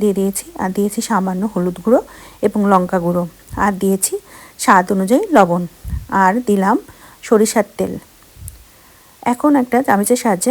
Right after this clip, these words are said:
আমি এগুলোকে খুব ভালোভাবে মিক্স করে নিচ্ছি। মিক্স করে নেওয়ার পরে এখন আমি এই মিশ্রণটার ভিতরে ইলিশ মাছগুলোকে সবগুলোকে দিয়ে দিচ্ছি, একটা একটা করে সবগুলো দিয়ে দিচ্ছি।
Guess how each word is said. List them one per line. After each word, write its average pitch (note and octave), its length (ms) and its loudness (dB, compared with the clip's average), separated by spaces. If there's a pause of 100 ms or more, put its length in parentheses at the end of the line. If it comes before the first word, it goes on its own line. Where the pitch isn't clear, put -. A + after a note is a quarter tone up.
আমি G3+ 180 0
এগুলোকে G3+ 360 0
খুব A3+ 180 -2
ভালোভাবে F#3 400 -2 (520)
মিক্স A#3 320 2
করে G3+ 240 2
নিচ্ছি। F3 340 -4 (880)
মিক্স A3+ 240 -2
করে C#4 200 6
নেওয়ার C4+ 260 4
পরে G3 160 -2 (640)
এখন A#3+ 180 0 (100)
আমি A#3+ 140 2 (260)
এই G#3+ 140 2
মিশ্রণটার G#3 520 -2
ভিতরে G3+ 300 -2 (160)
ইলিশ F#3+ 260 -2
মাছগুলোকে F#3+ 520 0 (880)
সবগুলোকে G3 540 0 (260)
দিয়ে G#3+ 220 4
দিচ্ছি, F3 260 -4 (200)
একটা - 180 -10
একটা F#3+ 160 -6
করে A#3+ 200 0
সবগুলো G3+ 280 2 (300)
দিয়ে G3 180 2
দিচ্ছি। F3 300 -4